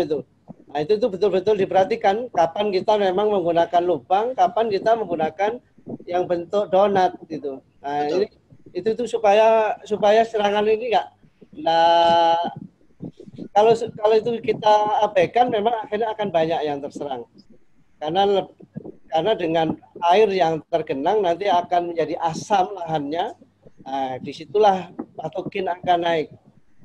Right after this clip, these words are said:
Speaker 1: Tadi
Speaker 2: Oke.
Speaker 1: disampaikan ada enam atau tujuh patogen itu bisa ada semua di sana itu.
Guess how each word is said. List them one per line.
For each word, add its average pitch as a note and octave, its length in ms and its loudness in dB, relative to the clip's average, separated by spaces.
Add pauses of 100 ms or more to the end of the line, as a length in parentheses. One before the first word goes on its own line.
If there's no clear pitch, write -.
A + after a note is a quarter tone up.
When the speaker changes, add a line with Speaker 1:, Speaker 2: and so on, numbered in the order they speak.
(120)
Speaker 1:
Tadi D#3 340 -6
Speaker 2:
Oke. D3 120 -12
Speaker 1:
disampaikan F#3 480 -8
ada E3+ 160 4
enam F#3+ 280 0
atau F#3+ 160 0
tujuh F#3+ 400 -4
patogen F#3 400 -6
itu A3+ 120 -2
bisa E3+ 300 0
ada D3+ 140 0
semua E3 280 -4
di E3+ 120 -6
sana D3 220 -2
itu. B2+ 120 -14